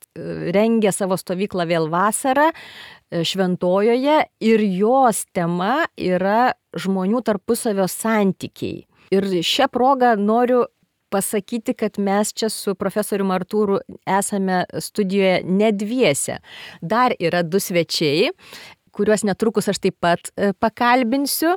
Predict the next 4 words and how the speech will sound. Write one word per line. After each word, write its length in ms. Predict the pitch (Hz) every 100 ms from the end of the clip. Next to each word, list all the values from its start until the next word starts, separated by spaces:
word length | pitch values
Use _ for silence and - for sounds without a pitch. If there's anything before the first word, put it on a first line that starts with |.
| - - -
Tai 120 | 214 214 202
yra 180 | 196 196 180 -
vilniečiai, 840 | 147 156 170 202 269 311 294 269 - - - -
šeima, 480 | - 165 165 196